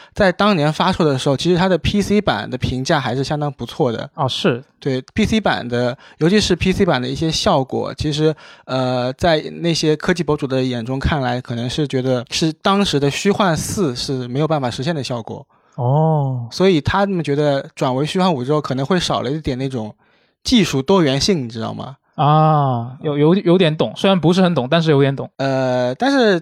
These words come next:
Speaker 1: 考虑到那个转为虚幻五了嘛，而且，呃，开发商，呃，就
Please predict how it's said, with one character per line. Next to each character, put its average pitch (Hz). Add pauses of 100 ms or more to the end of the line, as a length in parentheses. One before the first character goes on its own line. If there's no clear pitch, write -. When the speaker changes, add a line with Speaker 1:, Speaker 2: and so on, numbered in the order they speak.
(100)
Speaker 1:
考 131
虑 170
到 196
那 151
个 123
转 127
为 143
虚 165
幻 196
五 131
了 117
嘛， 120
而 151
且， 123 (360)
呃， 131
开 -
发 170
商， 165 (180)
呃， -
就 143